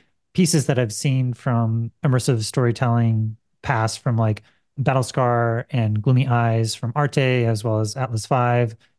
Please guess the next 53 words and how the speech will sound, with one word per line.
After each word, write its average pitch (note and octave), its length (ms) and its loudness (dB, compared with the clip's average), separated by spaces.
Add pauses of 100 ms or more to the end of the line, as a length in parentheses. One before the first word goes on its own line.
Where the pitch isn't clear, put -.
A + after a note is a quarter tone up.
(160)
Atlas C#3 240 -2
five A#2+ 280 0
has A#2 160 -2
a A#2+ 40 -2
whole A2 180 0
swan B2+ 380 0
dive, A#2+ 480 0 (340)
and C3+ 320 0
Apple C3+ 200 -2
T C3 180 -2
V C3 240 2
has A#2 240 -2
all B2 160 2
these A#2+ 380 0 (180)
immersive A#2 280 0
videos. D3 420 2
You A#2+ 60 0
have A2+ 120 -4
three C3 180 -2
D C3 120 0
content A#2+ 560 -2
from G#2+ 180 -2
Disney. B2 540 2 (440)
Curious F3 300 2
if D#3 140 0
you've B2+ 360 2
had C3+ 140 -2
a B2 60 -2
chance B2+ 400 -2
to A#2 420 0
just A#2+ 340 -4
recreationally B2+ 760 0
use C3+ 360 2
the D#3+ 80 0
Apple D3+ 180 -2
Vision C#3+ 180 0
Pro, F3 260 0
or D#3 40 2
if A#2 100 -2
there's A#2 220 -2
any B2+ 200 0
content B2 500 -2
that A#2+ 120 -10
you've A#2 160 -4
been A2+ 320 0 (440)
really D3+ 180 4
paying C#3+ 200 2
attention B2+ 440 -2
to, A#2+ 300 0
both C#3 260 0
in C#3+ 80 -2
terms A#2+ 260 -2
of A2+ 300 0